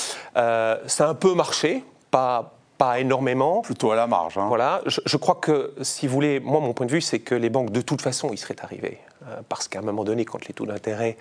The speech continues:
Speaker 1: sont élevés, petit à petit, la concurrence joue son jeu et les banques montent leur, leur taux d'intérêt.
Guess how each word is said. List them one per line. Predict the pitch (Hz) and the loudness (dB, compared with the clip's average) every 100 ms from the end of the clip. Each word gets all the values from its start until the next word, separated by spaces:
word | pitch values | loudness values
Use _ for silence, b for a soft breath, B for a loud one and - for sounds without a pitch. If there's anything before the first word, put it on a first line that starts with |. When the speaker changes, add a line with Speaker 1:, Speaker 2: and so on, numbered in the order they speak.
| B B B - | B B B -8
Speaker 1:
sont | - 110 | -4 -4
élevés, | 98 120 | 0 0
petit | 131 - - 131 127 - | 0 -4 -2 -2 -2 -2
à | - | -2
petit, | - 127 139 | -4 -2 -2
la | 107 | -2
concurrence | - 113 117 113 113 | -4 -2 -2 0 -2
joue | 101 | -2
son | 101 - 90 | -6 -6 -4
jeu | 110 127 | -2 -2
et | 110 | -2
les | 98 | -4
banques | 95 98 113 110 - | -2 0 -2 -4 -8
montent | 104 107 110 - - | -4 -4 -4 -10 -6
leur, | 101 - - | -6 -6 -10
leur | 101 | -12
taux | - | -10
d'intérêt. | 107 - 95 | -10 -8 -8